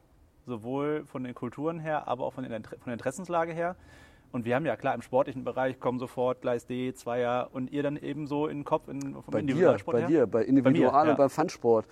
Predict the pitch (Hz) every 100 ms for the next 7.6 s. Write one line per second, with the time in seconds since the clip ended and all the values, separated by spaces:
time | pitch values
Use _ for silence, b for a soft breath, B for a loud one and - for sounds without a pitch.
0 | B B B - 143 139 139 123 175 175
1 | - 160 139 127 135 120 139 143 175 185
2 | 180 180 180 131 135 147 175 170 170 175
3 | 151 135 160 165 165 165 160 165 - -
4 | 127 117 - - _ _ 113 131 120 117
5 | 135 139 123 120 - 135 139 143 139 123
6 | - - 175 170 - B B B B _
7 | 147 135 131 131 127 123